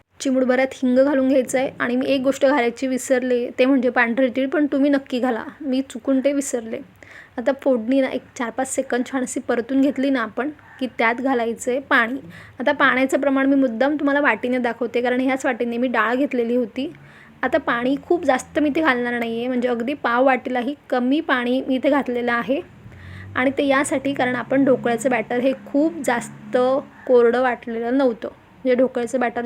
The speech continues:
छान असं आपलं हलकंसं पातळसर होतं ना, त्यामुळे ढोकळ्यात म्हणजे भरपूर मॉइश्चर आहे. जर तुम्ही ढोकळा अगदीच कोरड्या पिठाचा केलात ना, मग तो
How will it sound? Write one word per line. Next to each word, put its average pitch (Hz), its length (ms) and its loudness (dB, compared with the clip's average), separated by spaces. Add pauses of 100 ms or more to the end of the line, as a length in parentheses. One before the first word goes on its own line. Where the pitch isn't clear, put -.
(120)
छान 262 240 0
असं 269 180 -2
आपलं 262 280 -2 (440)
हलकंसं 262 340 0
पातळसर 254 500 0
होतं 262 200 2
ना, 262 60 -2
त्यामुळे 254 340 -2
ढोकळ्यात 247 480 0 (180)
म्हणजे 247 180 -2
भरपूर 269 500 -2
मॉइश्चर 262 500 0
आहे. 254 260 -4 (640)
जर 285 140 4
तुम्ही 294 240 2
ढोकळा 262 320 4
अगदीच 240 500 -2
कोरड्या 247 400 4
पिठाचा 277 380 -4
केलात 240 360 -2
ना, 233 180 -6
मग 247 120 -4 (100)
तो 269 40 -2